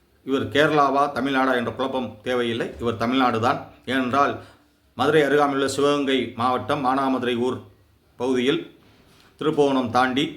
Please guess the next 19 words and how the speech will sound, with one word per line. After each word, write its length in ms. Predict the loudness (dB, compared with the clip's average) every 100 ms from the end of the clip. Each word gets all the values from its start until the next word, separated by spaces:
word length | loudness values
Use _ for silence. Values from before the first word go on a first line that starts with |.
| -14 _ _
மடப்புறம் 380 | -6 -2 -2 0
காளியம்மன் 400 | 0 0 -2 -2
கோயில் 260 | -2 -2
தாண்டி 240 | -2 -2 -2
இருக்கின்ற 400 | -2 -4 -4 -4 -2
பகுதியில் 340 | -2 0 0
உள்ள 140 | 0 0
இடைக்காடூர் 800 | 0 -2 -2 0 2 2 0 -2
என்ற 200 | -4 -2
ஊரில் 360 | -2 -2 -4 -6 -10 -20 _ _ _ _ _
ஒரு 120 | -2 2
ஆலயம் 280 | 2 2
உண்டு, 120 | 0 -2
சிவாலயம் 480 | 0 0 2 0
உண்டு. 160 | 0 -2
அங்கே 220 | -2 -2
ஒரு 200 | -2 0 0 0 -4 -8 -16 _
தேவாலயம் 640 | 0 2 4 4 2 0 -2
உண்டு. 260 | -4 -2